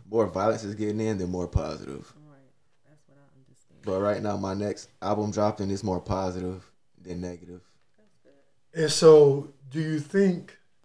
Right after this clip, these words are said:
Speaker 3: that that positive album will get the same feedback as your negative album?
Speaker 1: You never know, 'cause I
Speaker 3: And I won't
Speaker 1: have
Speaker 3: say a negative album, but I'm gonna say a not so. And, and,
Speaker 1: A
Speaker 3: and this is the
Speaker 1: violent
Speaker 3: reason
Speaker 1: album.
Speaker 3: why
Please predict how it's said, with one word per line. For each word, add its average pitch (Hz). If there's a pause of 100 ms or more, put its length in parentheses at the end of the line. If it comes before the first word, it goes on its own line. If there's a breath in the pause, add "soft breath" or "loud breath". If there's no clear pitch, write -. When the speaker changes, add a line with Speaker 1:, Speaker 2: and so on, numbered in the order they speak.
(1600)
Speaker 3:
that 139
that 127
positive 139
album 120
will 117
get 131
the 120
same 131 (140)
feedback 113 (880)
as 120 (720)
your 117 (100)
negative 120
album? 110 (1700)
Speaker 1:
You 120
never 156
know, 160
'cause 113
I 139
Speaker 3:
And 196
I 233
won't 202
Speaker 1:
have -
Speaker 3:
say 185
a 143
negative 156
album, 131
but 139
I'm 139
gonna 139
say 139
a 131
not 139
so. 143 (320 loud breath)
And, 196 (180)
and, 170
Speaker 1:
A -
Speaker 3:
and 170
this 294
is -
the 214
Speaker 1:
violent 190
Speaker 3:
reason 180
Speaker 1:
album. -
Speaker 3:
why 143